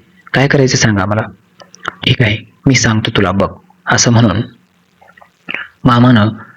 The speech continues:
डायरेक्टलीच तिच्या समोर माझं नाव उघड केलं. मामा तिला म्हणाले,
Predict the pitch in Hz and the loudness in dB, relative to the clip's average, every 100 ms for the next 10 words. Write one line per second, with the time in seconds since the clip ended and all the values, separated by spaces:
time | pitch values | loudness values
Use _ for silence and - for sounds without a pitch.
0 | _ 107 117 113 - 110 - - - - | _ 0 0 0 -2 -2 -2 -2 -2 -6
1 | - - - 120 117 107 - 113 110 107 | -14 -18 -4 -2 0 0 2 2 2 0
2 | - 107 120 - 110 90 90 92 - - | 0 -2 -2 0 0 -2 -2 -4 -6 -16
3 | _ _ - 110 117 127 123 120 110 107 | _ _ -2 0 2 2 2 4 4 2
4 | 120 - | 0 -8